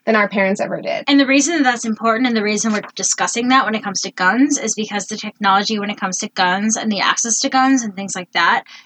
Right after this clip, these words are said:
Speaker 2: has also improved so highly. And also just the communication between people who are violent has
Speaker 1: Yeah, and I,
Speaker 2: increased
Speaker 1: I
Speaker 2: so
Speaker 1: think
Speaker 2: highly.
Speaker 1: that that's the main thing is because guns and access to guns have always been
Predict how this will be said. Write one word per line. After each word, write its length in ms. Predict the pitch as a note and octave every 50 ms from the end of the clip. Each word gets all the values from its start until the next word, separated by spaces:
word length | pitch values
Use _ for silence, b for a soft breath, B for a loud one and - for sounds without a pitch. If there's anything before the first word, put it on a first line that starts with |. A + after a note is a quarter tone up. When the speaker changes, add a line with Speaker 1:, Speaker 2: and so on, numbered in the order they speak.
| B _
Speaker 2:
has 180 | - A3+ G#3 -
also 300 | - G#3 G#3 G3+ - C4
improved 460 | B3+ C4+ C4+ - C#4+ C#4 C4+ C4+ B3+ -
so 340 | - - - A3 A3+ A3
highly. 800 | G3 - - - G3+ F#3+ G3+ A3 A#3 C4 D4 D#4 E4 F4+ F4+ B B B B B B -
And 140 | B3+ B3+
also 380 | B3+ C4+ C#4+ C#4+ - F#4 F4 B3
just 460 | - C4 B3 B3 - - A3 G#3+ A3
the 180 | A#3+ A#3+ A#3 G#3+
communication 800 | - - A#3+ A#3 A#3 A3+ A3 - A#3 A#3 A3+ A3+ - - A#3+
between 360 | G#3+ G#3+ - - A#3+ A#3 A3 A3
people 300 | - A3+ A3 - A3 G#3
who 180 | - A3 A3
are 160 | G3+ F#3 F3+ F3+ _
violent 540 | F#3+ F#3 F#3 F#3 F3 D3+ C#3 B2+ - - - - -
has 180 | A3 G3+ G#3+
Speaker 1:
Yeah, 240 | B3+ C4 A#3 G3 D#3+ -
and 100 | - A3+
I, 200 | C4 C#4 C#4+ -
Speaker 2:
increased 120 | G3 F#3 B3+
Speaker 1:
I 100 | C#4 D#4+
Speaker 2:
so 80 | A3+
Speaker 1:
think 180 | - E4+ F4+ F4+
Speaker 2:
highly. 140 | E4+ D4 A#3+
Speaker 1:
that 40 | -
that's 320 | B3 A#3+ B3 A#3 - -
the 140 | - C4 A#3+
main 340 | A3+ G#3 G3+ G3 G#3 G#3+ G3+
thing 200 | G#3 G3+ F#3 F#3+
is 120 | G3 G3+
because 540 | - A3+ G#3+ A3 - A#3 A3 A3 G#3+ G#3+ G#3
guns 680 | - A#3+ A#3+ B3+ C4+ D#4 D#4+ D#4+ E4 D#4+ D4+ - - - _ _
and 160 | B3 A#3+ A3+
access 400 | A3+ G#3 A3 A3 - C4 A#3+ -
to 100 | - A3+
guns 280 | G#3+ G#3+ G#3 G#3 G#3 G#3
have 100 | A3+ -
always 380 | G3 G3 G3 G#3 G#3+ A3 G3 -
been 480 | G#3 G3 F#3+ F#3+ F#3+ F#3 F#3 - -